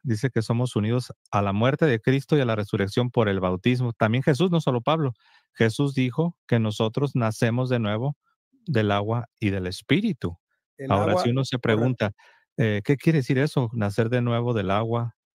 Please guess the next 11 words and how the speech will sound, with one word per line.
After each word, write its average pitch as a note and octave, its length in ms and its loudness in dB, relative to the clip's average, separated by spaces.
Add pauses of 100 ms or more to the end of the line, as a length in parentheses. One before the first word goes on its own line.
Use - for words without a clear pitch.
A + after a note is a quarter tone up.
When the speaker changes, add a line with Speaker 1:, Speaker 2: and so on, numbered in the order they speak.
Speaker 1:
y G2 120 0
del F2+ 180 -2
espíritu? G#2+ 580 -4 (380)
Bueno, G#2+ 380 0
si - 140 0
nosotros G2 380 0
vamos A2+ 300 0
a, G2 200 0
a F#2+ 300 -2
la F#2 140 -2
literatura G#2 720 0